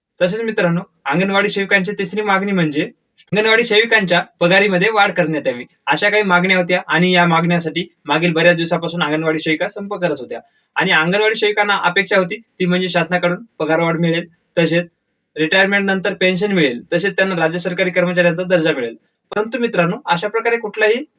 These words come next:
निर्णय शासनाच्या माध्यमातून घेण्यात आलेला नाही. तसेच मित्रांनो, अंगणवाडी सेविकांना वाटलं होतं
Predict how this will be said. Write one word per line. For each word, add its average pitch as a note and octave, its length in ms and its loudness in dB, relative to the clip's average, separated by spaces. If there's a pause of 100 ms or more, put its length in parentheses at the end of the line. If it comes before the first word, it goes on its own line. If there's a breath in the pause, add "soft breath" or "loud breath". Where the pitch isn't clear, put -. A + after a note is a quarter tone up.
(220)
निर्णय F#3 260 2
शासनाच्या G3 360 -2
माध्यमातून F#3 420 -2
घेण्यात G3+ 220 0
आलेला F3 260 4
नाही. A#2 160 -8 (640)
तसेच A3+ 200 0
मित्रांनो, A3 380 0 (140)
अंगणवाडी G3+ 380 2
सेविकांना G#3 380 0
वाटलं G3+ 260 0
होतं F#3 260 -2